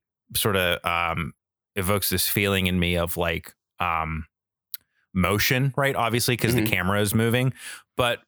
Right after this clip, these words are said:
Speaker 1: the, it doesn't feel, it, it doesn't feel, uh, it feels like, like a stride,
Speaker 2: Yeah.
Speaker 1: right? And, like, that's how, that's how I always sort of internalized that moment was this was, the camera is moving in a stride,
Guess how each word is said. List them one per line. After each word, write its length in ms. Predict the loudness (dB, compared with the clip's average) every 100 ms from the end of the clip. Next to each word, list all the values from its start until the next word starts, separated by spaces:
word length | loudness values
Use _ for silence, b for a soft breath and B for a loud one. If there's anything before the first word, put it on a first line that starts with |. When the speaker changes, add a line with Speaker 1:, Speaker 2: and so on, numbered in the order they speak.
| _ _ _ _ -2
Speaker 1:
the, 180 | 0 0 0
it 120 | 0
doesn't 360 | 0 2 0 0
feel, 760 | -2 0 2 2 2 0 -4 _ _ _ _ _ _ _ -2
it, 160 | 0
it 120 | 0
doesn't 320 | 2 2 0 0
feel, 580 | 0 2 2 2 0 0
uh, 320 | 0 0 0
it 100 | -2
feels 360 | 0 2 0 -2
like, 260 | -2 -2 -4 -2
like 140 | 0
a 60 | 0
stride, 880 | -2 -2 -2 -2 -2 -4 -6 -10 -14 _ _
Speaker 2:
Yeah. 160 | -2 0
Speaker 1:
right? 240 | 0 -2 -6 B B -4
And, 120 | 0
like, 140 | 0 0
that's 220 | 0 0
how, 140 | -2
that's 260 | 0 -2 -2
how 160 | 0
I 120 | 2 2
always 340 | 2 2 2
sort 140 | 0
of 80 | 2
internalized 640 | 0 0 -2 0 0 0 0
that 160 | -2
moment 360 | 0 0 -2 -2
was 400 | -2 0 -2 -4 B B B B -2
this 280 | 0 0 0
was, 300 | 2 2 0
the 100 | -2
camera 440 | 0 0 2 2
is 220 | 2 2
moving 380 | 2 2 2 0
in 160 | -2 -2
a 100 | 0
stride, 840 | -2 -2 -2 -2 -2 -2 -2 -4